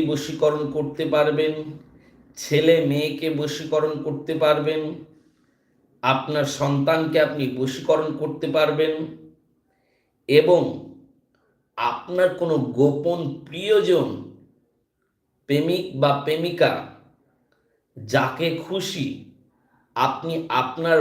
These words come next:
বশে এনে পাগল করতে পারবেন। একদমই যেটি শুনছেন একদমই সত্য। আমি তাই প্রত্যেকটা বন্ধুকে বলবো, আজকের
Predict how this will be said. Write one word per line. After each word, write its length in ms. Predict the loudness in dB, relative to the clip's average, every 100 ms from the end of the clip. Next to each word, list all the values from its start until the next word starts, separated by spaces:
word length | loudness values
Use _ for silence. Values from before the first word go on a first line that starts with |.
| 4
বশে 400 | 2 2 -2 -4 -6 -12 -20 _ _ _ _ _ _
এনে 240 | 0 2 0 -2 -2
পাগল 340 | 2 6 4 2
করতে 340 | -2 -4 -6 -6
পারবেন। 420 | -6 -6 -8 -14 -16 -20 _ _ _ _ _ _ _ _ _ _ 0
একদমই 480 | 0 2 0 0 2
যেটি 260 | 2 0 -4
শুনছেন 560 | -4 -2 0 0 -2 -2 -8 -16 -20 _ _ _ _ _ _ _
একদমই 520 | 0 2 2 0 -2 -2
সত্য। 360 | -2 -4 -4 -4 -2 -2 -6 -16 -20 _ _ _ _ -4
আমি 140 | 2 4
তাই 160 | 4 2 -4
প্রত্যেকটা 540 | -8 -6 -4 -2 0 0
বন্ধুকে 400 | 2 0 0 -2
বলবো, 380 | 2 2 2 0 -2 -6 -14 -20 _ _ _ _ _ _ _
আজকের 500 | 0 0 0 0 0